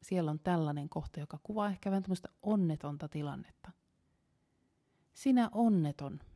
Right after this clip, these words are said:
myrskyn piiskaama, sinä, jota kukaan ei lohduta. Malakiitilla minä peitän sinun seinäsi,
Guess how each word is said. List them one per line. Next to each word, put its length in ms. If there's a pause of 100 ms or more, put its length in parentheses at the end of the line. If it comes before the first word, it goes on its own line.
myrskyn 720
piiskaama, 680
sinä, 260
jota 240
kukaan 600
ei 220
lohduta. 520 (1040)
Malakiitilla 1000
minä 240
peitän 420
sinun 300
seinäsi, 640